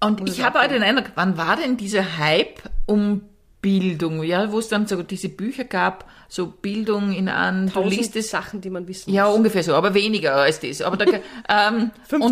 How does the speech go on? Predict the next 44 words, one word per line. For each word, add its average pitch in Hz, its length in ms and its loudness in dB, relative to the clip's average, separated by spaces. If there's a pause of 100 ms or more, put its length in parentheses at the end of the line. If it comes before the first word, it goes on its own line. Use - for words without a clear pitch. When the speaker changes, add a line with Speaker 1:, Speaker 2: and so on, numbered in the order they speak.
(140)
Speaker 1:
und 185 40 -12
Speaker 2:
Sachen, 190 200 -4
Speaker 1:
so 233 120 0
Speaker 2:
die 226 80 2
man 247 80 0
Speaker 1:
einen, 233 160 -2
Speaker 2:
wissen 240 220 -6
Speaker 1:
so 254 80 0
einen 240 160 2
Speaker 2:
muss. 240 100 -4
Speaker 1:
Kanon 262 360 0
hat 254 140 -2
den 220 140 0
gelesen 262 380 -2
und 240 120 0
was 208 120 0
Speaker 2:
Ja, 185 80 2
Speaker 1:
weiß 196 80 2
ich. 202 60 2
Speaker 2:
ja. 202 160 0 (120)
Speaker 1:
Und 196 80 0
das 208 140 0
war 214 100 2
eine 247 160 2
Zeit 220 220 -4
lang 214 120 -4
ein 185 200 -4
Hype, 185 240 -2
da - 80 -2
ist 190 200 -8
ein 254 280 -6
Buch 254 240 -8
nach 202 180 -6
dem 190 140 -6
anderen 220 520 -2
in 208 140 0
Speaker 2:
Ja. 208 60 0
Speaker 1:
diese 226 200 -4
Richtung 240 280 -6
aufgetaucht. 208 480 -4 (300)
Das 190 120 -4
ist 214 140 -4
irgendwie 262 260 -4
wieder 226 320 2